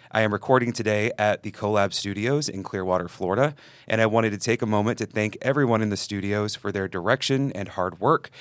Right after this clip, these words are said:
It is very much appreciated. Today, we will be looking at a general overview of what mental health is, why I am here, and later I will be talking with my friend Andrea, who is a local entrepreneur, to discuss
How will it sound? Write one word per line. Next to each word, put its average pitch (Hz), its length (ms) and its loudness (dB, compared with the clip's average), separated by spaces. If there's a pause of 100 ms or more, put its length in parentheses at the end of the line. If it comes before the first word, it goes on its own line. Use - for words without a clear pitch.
(200)
It 113 160 0
is 104 100 0
very 101 320 0
much 95 320 -2
appreciated. 90 720 -8 (1300)
Today, 151 340 6
we 147 120 6
will 123 80 6
be 113 100 0
looking 123 320 2
at 110 220 4
a 107 120 -2
general 127 440 2
overview 101 600 0
of 98 220 -4
what 110 240 4
mental 117 280 0
health 98 220 4
is, 147 380 2 (760)
why 123 300 6
I 127 180 4
am 131 160 2
here, 101 340 0 (180)
and 110 220 0
later 120 400 2
I 107 60 4
will 107 80 4
be 98 100 -6
talking 101 380 2
with 98 140 -4
my 98 120 0
friend 98 320 -2
Andrea, 104 500 -2 (360)
who 117 120 4
is 110 120 6
a 104 40 4
local 123 300 6
entrepreneur, 107 720 2
to 107 180 -4
discuss 113 520 2